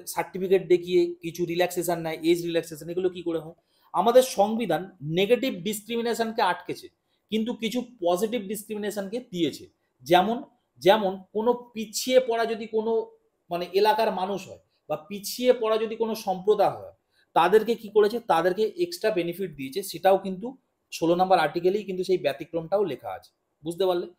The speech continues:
সুতরাং মনে রাখবে যে সমান অধিকার চাকরিতে কিন্তু কিছু ব্যতিক্রমও আছে, সেটাও ষোলো নম্বর আর্টিকেলেই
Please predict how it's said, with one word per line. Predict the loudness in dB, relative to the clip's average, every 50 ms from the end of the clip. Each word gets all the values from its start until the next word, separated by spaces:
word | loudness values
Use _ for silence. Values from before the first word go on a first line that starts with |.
| _ _ _ _ _
সুতরাং | -2 0 0 0 0 -2
মনে | -2 -2 0 0
রাখবে | 0 2 2 0 0 2
যে | -2 -8 -8 -12
সমান | -12 -4 0 0 0 0 -2 -8 -12 _ -4
অধিকার | -4 -4 -2 0 0 0 0 0
চাকরিতে | -4 -4 -4 -8 -10 -12 -10 -10
কিন্তু | -12 -14 -14 -12 -12
কিছু | -12 -10 -4 -2 -2
ব্যতিক্রমও | -2 -2 -6 -6 -6 -6 -4 -4 -6 -6
আছে, | -6 -10 -12 -8
সেটাও | -2 2 2 2 2
ষোলো | 2 -2 -2 -2
নম্বর | -2 -4 -4 -4 -4
আর্টিকেলেই | -6 -8 -14 -14 -14 -12